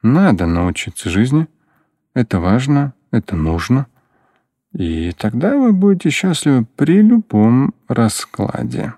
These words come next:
М, не будет возможность посетить, а, вебинар трёхдневный, это онлайн проходит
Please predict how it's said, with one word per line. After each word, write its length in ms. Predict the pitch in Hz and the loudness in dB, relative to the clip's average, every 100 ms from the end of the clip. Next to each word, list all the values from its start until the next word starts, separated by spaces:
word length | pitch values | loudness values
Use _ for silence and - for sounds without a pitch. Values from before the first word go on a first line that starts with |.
| _ _ _ _ _ _ _ _ _ _ _ - | _ _ _ _ _ _ _ _ _ _ _ -2
М, 360 | 139 139 139 | 0 2 2
не 140 | 139 180 | 4 4
будет 240 | 233 214 | 2 2
возможность 560 | 190 165 190 165 165 - | 2 4 2 2 0 -2
посетить, 1080 | 139 - - - - 123 - 151 131 - - _ _ _ _ _ _ 180 | -4 -4 -10 -8 -4 -4 -2 -2 -2 -10 -14 _ _ _ _ _ _ -2
а, 160 | 127 | 0
вебинар 560 | 104 107 104 98 170 180 | 2 2 2 2 2 -2
трёхдневный, 640 | - 156 127 151 165 156 | -2 0 2 4 4 2
это 160 | 107 - | 0 0
онлайн 540 | 113 101 90 87 110 | 2 2 2 0 0
проходит 580 | - 151 - 196 196 | -2 -4 0 2 0